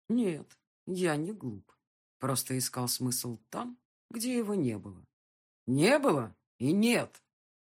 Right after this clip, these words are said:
Этот замок подобен театру с декорациями.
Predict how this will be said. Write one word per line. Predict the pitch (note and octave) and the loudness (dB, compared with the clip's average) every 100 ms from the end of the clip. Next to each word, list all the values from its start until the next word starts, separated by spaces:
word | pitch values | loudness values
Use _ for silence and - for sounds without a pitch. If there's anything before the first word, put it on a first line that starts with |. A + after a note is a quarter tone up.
| _ | _
Этот | - C3 D3 | -4 -2 -2
замок | A#2 F#3 A#3+ A3 - | 2 6 8 8 4
подобен | F3+ F3 F3+ E3+ | 4 4 2 2
театру | - G3+ C4+ - C3 | 2 2 2 2 -2
с | G#2+ | -2
декорациями. | B2+ C#3 C3+ A#2+ - A#2 A2 G#2 G2+ | -2 0 0 0 -4 -6 -8 -10 -14